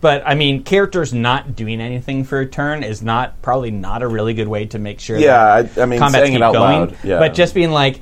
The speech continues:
Speaker 1: "Hey, you're on deck, just so you know."
Speaker 2: Yeah.
Speaker 1: Um, like, it, again, like, another way to do it is just minimize the number of die rolls. Like, having monsters do full damage every time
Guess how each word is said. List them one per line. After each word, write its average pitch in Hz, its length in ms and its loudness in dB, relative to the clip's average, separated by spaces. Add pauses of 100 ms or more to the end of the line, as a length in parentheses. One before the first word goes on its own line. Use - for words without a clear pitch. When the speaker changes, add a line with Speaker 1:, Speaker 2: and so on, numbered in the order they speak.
(120)
Speaker 1:
"Hey, 185 380 2 (100)
you're 143 300 0
on 151 180 2
deck, 139 240 2
just 135 220 0
so 175 100 4
you 151 180 2
know." 135 380 -4 (220)
Speaker 2:
Yeah. 113 320 4
Speaker 1:
Um, 107 320 -6 (760)
like, 160 420 0
it, 196 220 -2 (260)
again, 165 320 0
like, 143 320 2
another 175 300 4
way 175 140 4
to 139 40 0
do 139 60 4
it 143 120 4
is 123 60 0
just 127 200 -4
minimize 123 760 -2
the 117 60 -6
number 120 200 0
of 117 100 0
die 104 160 0
rolls. 107 260 -8
Like, 107 260 -4 (140)
having 127 260 0
monsters 123 460 -2
do 113 260 0
full 117 240 -4
damage 110 420 -4
every 101 200 -6
time 98 380 -10